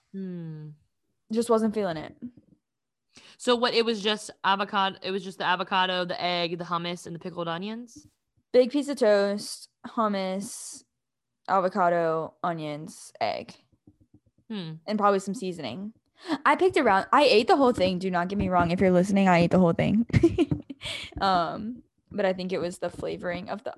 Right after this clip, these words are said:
Speaker 2: onions that I know what you're, what you need to tell me. <laughs>
Speaker 1: I just got a text message from our friend Abby Johnson.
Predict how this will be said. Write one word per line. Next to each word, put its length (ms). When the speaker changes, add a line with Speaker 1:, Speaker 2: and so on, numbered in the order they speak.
Speaker 2:
onions 600
that 280
I 100
know 280
what 220
you're, 280
what 260
you 120
need 200
to 80
tell 260
me. 600
<laughs> 560
Speaker 1:
I 140
just 160
got 140
a 80
text 440
message 520
from 100
our 140
friend 260
Abby 240
Johnson. 800